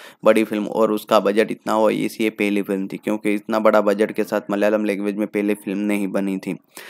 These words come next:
और इस फिल्म के लिए टाइम भी काफ़ी अच्छा खासा लगाया गया। वैसे तीस पैंतीस दिन में मलयालम लैंग्वेज की फिल्म में शूट हो जाती है, लेकिन इस फिल्म के लिए काफ़ी बड़ा टाइम लगा था और साथ ही में इस फिल्म की जो शूटिंग थी उसके लिए प्रॉपर सेट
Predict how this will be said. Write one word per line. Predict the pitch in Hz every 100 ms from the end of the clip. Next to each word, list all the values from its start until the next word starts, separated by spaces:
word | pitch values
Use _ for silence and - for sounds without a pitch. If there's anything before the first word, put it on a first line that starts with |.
| - -
और | 123 131
इस | 123
फिल्म | 127
के | 123
लिए | 127 120
टाइम | 107 107
भी | 110
काफ़ी | 113 104 110
अच्छा | 104 110
खासा | 104 101
लगाया | 104 107 104
गया। | 107 104
वैसे | 104 -
तीस | 110 113 110
पैंतीस | 110 107 110
दिन | 107 110
में | 110
मलयालम | 107 104 107 107
लैंग्वेज | 107 107 107
की | -
फिल्म | - 107
में | 104
शूट | 101 104 - -
हो | 110
जाती | 110 107
है, | 107
लेकिन | 104 104 107
इस | 107
फिल्म | 110 104
के | 104
लिए | 104 104
काफ़ी | 110 101 - 107 - - - - -
बड़ा | 113 110 110
टाइम | 107 107
लगा | 104 104 104
था | 104 107
और | 104
साथ | 104 104
ही | -
में | 110 107
इस | 62 110 104 -
फिल्म | 113 107
की | 107 110
जो | 104
शूटिंग | - 107 113 113
थी | 110 110 -
उसके | - 107 - - 113
लिए | 110 107
प्रॉपर | - - 107 107 117
सेट | - 107